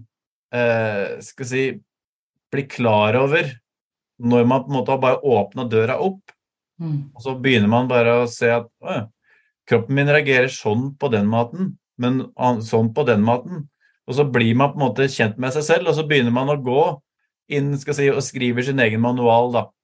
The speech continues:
Speaker 1: eh, og blir kjent med seg selv. Ehm, og det spiller igjen tilbake til den der egenkraften.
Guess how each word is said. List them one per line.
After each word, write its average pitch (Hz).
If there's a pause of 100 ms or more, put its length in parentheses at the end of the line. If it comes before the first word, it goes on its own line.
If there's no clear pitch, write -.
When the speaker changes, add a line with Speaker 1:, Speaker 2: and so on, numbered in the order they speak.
(280)
Speaker 1:
eh, 120
og 127
blir 127
kjent 110
med 110
seg 117
selv. 104 (720)
Ehm, 117 (580)
og 127
det 127 (1800)
spiller 120
igjen 127 (140)
tilbake 110
til 131
den 120
der 120
egenkraften. 110